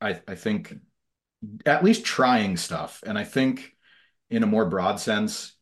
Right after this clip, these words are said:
you've seen talent say they get more room as far as creative choices. I think just that general idea of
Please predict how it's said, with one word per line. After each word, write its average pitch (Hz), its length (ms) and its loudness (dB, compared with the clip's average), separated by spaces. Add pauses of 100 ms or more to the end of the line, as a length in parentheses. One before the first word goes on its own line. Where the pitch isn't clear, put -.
you've 95 260 -8
seen 104 360 -2
talent 92 460 -2
say 92 800 0 (1040)
they 104 480 0
get 107 420 0
more 101 300 2
room 90 560 0
as 85 140 -4
far 85 260 -2
as - 280 -4 (360)
creative 90 520 -2
choices. 95 680 -2 (480)
I 104 80 0
think 123 260 4
just 120 240 0
that 95 240 2
general 92 460 0
idea 85 420 -2
of 85 400 -8